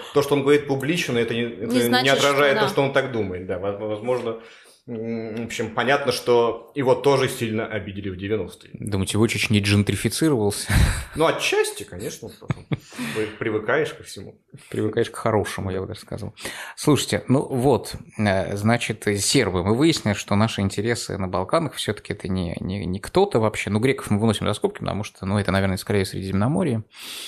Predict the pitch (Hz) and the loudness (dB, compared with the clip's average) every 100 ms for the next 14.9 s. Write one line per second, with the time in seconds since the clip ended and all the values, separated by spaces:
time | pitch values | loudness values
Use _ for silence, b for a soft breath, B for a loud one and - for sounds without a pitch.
0 | B B B B - 92 95 92 82 - | B B B B -8 -4 -2 -2 -2 -4
1 | - 101 107 - 107 87 73 - - b | -2 0 0 0 0 0 -2 -8 -12 b
2 | b - 143 120 104 104 104 101 92 - | b -2 0 0 0 2 2 2 0 -4
3 | - - _ _ _ _ _ _ _ _ | -16 -20 _ _ _ _ _ _ _ _
4 | - 139 110 113 147 - 113 104 - 104 | 0 2 2 0 0 -2 -4 -6 -6 -6
5 | 107 - 98 101 101 98 - - 107 117 | -6 -6 -6 -4 -2 -2 -4 -2 2 2
6 | - 127 135 196 214 156 147 139 156 - | 2 0 2 2 2 2 2 2 -2 0
7 | 135 139 107 98 87 - 110 135 - 123 | 0 0 -2 -10 -12 -8 -6 -6 -2 0
8 | 117 - b b b b - 123 123 123 | 0 -4 b b b b -4 0 2 4
9 | 117 117 - - 123 135 135 165 - 143 | 2 0 -4 -4 0 2 4 4 4 0
10 | 135 135 127 135 220 226 131 117 110 95 | 0 0 0 4 4 2 2 2 0 -2
11 | 90 90 98 113 110 113 123 117 127 131 | -8 -8 -2 0 2 2 2 0 2 2
12 | 127 - 110 120 120 113 107 110 - 110 | 2 0 -4 -2 -2 0 -2 -4 -6 -4
13 | 117 117 139 - 113 101 101 123 113 110 | 0 2 0 2 0 0 2 2 4 2
14 | 107 110 - - 90 - 92 - | 2 0 -2 -6 -8 -8 -10 -10